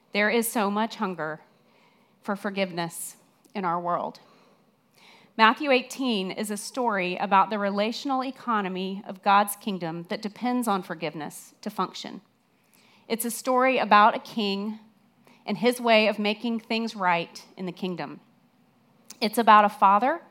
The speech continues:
who puts an ad in a paper inviting all of us named human to come to the Hotel Montana at noon on Tuesday or to come to the table at noon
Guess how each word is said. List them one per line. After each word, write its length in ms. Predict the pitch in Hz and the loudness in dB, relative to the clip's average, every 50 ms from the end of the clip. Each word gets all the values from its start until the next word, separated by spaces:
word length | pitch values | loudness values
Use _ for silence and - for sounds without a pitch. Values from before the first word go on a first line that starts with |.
| _ _ _ _ _ _ _ _ _ | _ _ _ _ _ _ _ _ _
who 60 | - 214 | -10 -6
puts 240 | - 233 208 - | -2 -2 -2 -2
an 120 | 208 190 - - | -2 -4 0 2
ad 280 | 196 208 214 214 220 | 4 6 6 6 4
in 120 | 214 190 180 | 4 2 -2
a 60 | 170 | -4
paper 520 | - - 220 226 240 - 277 285 302 285 - _ _ _ _ _ _ _ - | -6 -4 -6 -4 -4 -2 -4 -4 -4 -8 -12 _ _ _ _ _ _ _ -8
inviting 480 | - 208 180 208 202 214 214 202 202 - - - | -4 2 4 6 6 6 4 2 0 0 4 8
all 240 | 226 247 269 302 | 8 8 8 8
of 100 | 285 214 | 6 4
us 260 | 208 190 185 - - 220 | 2 2 2 0 -4 -4
named 260 | 196 185 185 185 - | -2 -2 -2 -4 -6
human 480 | - - 254 220 208 185 156 - 175 - _ _ _ _ _ _ _ _ _ _ _ _ - | -8 -4 -4 -2 -2 -4 -6 -8 -12 -18 _ _ _ _ _ _ _ _ _ _ _ _ -6
to 100 | 240 226 | -6 -4
come 400 | - 262 254 262 269 277 294 277 | 0 2 4 4 4 2 0 -4
to 140 | - 262 226 | -4 -4 0
the 200 | 220 202 208 208 | 2 2 2 2
Hotel 380 | 208 226 240 - 254 233 226 | -2 -4 -2 2 4 4 4
Montana 520 | 220 220 202 202 208 - - 233 220 233 233 | 6 4 2 2 0 -2 -4 -4 -2 0 0
at 160 | 226 190 - | 0 0 0
noon 260 | 214 214 220 226 220 | -2 -2 -2 0 0
on 160 | 202 190 185 | 0 0 -2
Tuesday 640 | 196 - - 214 214 208 - 220 214 220 220 226 - _ _ _ _ _ _ _ _ _ _ - | -4 -6 -6 -6 -6 -4 -2 -2 0 0 -2 -4 -8 _ _ _ _ _ _ _ _ _ _ 2
or 120 | - 240 | 6 6
to 80 | 240 247 | 6 6
come 360 | 240 - 254 285 285 294 294 | 4 4 4 4 4 4 2
to 100 | - 311 | -2 -4
the 80 | 294 294 | -6 -6
table 560 | - - 247 214 196 - - - - - - _ _ - | -6 -4 -4 -4 -4 -4 -6 -6 -8 -10 -14 _ _ -4
at 160 | - 202 - | -4 -2 -2
noon 480 | 214 208 214 220 226 226 226 233 233 | -2 0 0 0 0 0 0 -2 -4